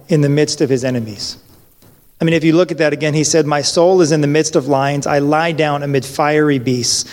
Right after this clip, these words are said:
the children of man whose teeth are spears and arrows, whose tongues are sharp swords."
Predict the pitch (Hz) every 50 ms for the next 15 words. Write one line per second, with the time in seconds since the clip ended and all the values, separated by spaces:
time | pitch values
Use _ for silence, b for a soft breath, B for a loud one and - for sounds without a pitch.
0 | B B B _ - 143 - - - 180 185 185 170 190 180 170 147 151 151 151
1 | 147 135 147 143 127 - - - 175 175 175 170 - 135 127 - - - - 180
2 | 170 170 175 175 170 160 151 151 139 143 143 143 143 143 135 139 - - - -
3 | - - 165 151 - - - - 175 175 180 180 175 147 - 147 147 - - -
4 | 151 139 139 - - - 151 139 127 113 110 117 - - - - - - - -